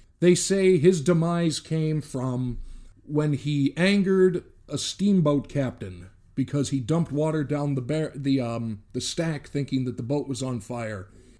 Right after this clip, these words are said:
So the steamship captain, in a fit of rage, challenged Stormalong to a race across the Atlantic, and though Stormalong won, his age was so advanced by that point, the crossing was just too much for him,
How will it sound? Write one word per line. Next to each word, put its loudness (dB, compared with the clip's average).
So 0
the 0
steamship 0
captain, -2
in -2
a -4
fit 2
of -2
rage, 0
challenged -4
Stormalong -2
to -2
a 0
race -2
across -4
the -2
Atlantic, -6
and -6
though 0
Stormalong -2
won, -2
his 0
age 2
was 0
so 0
advanced -4
by -2
that -4
point, -6
the -2
crossing 0
was 0
just 0
too 2
much 0
for -2
him, -2